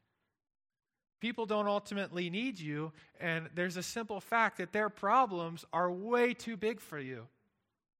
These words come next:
You are personally powerless to help. What people need is Jesus.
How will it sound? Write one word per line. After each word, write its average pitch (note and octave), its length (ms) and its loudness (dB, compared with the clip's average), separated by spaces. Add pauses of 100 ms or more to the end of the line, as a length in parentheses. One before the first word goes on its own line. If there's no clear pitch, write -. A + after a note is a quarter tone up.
(1080)
You F#3+ 200 -2
are F#3+ 120 6
personally A#3+ 760 -2
powerless G3+ 800 2
to F3 120 -2
help. D3+ 360 -2
What D#3+ 260 -4
people G#3+ 420 -6
need F#3+ 480 -2
is D3+ 200 -6
Jesus. C#3+ 600 -6